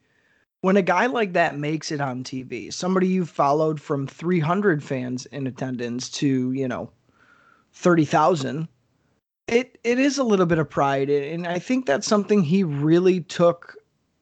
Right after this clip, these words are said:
you know, and kinda threw it over his shoulder. And he was just as proud, you know, to represent the little guys,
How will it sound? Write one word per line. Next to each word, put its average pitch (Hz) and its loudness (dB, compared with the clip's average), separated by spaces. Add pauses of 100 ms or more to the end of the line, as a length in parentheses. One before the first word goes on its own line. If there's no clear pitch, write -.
(560)
you 185 2
know, 160 4
and 151 0
kinda 180 2
threw 180 0
it 175 4
over 175 2
his 151 -2
shoulder. 170 -4 (320)
And 147 -4
he 165 2
was 190 4
just 151 0
as 143 -2
proud, 160 0 (760)
you 143 -2
know, 135 -2
to 151 -4
represent 156 0 (560)
the 262 -2
little 285 4
guys, 127 -2